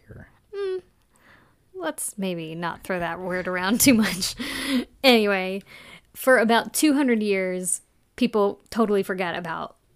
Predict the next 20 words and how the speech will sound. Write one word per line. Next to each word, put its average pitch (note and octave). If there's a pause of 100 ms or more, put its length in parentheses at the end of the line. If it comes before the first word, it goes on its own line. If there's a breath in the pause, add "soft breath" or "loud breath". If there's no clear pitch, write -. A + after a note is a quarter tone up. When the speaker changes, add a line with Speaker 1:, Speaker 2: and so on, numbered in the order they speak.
Speaker 2:
Vermeer. F#3 (200)
Speaker 1:
Hmm. A2+ (500 loud breath)
Speaker 2:
Um, F#3 (100)
and G3+
his G3+
work G#3
was F#3+
rediscovered G#3+ (380)
and G3
by F#3+
the F#3
twentieth A#3+
century, F#3 (420 soft breath)
this A3+
piece - (100)
in A3
particular F#3+ (140)
was F#3 (300 soft breath)
wildly F#3
valuable. -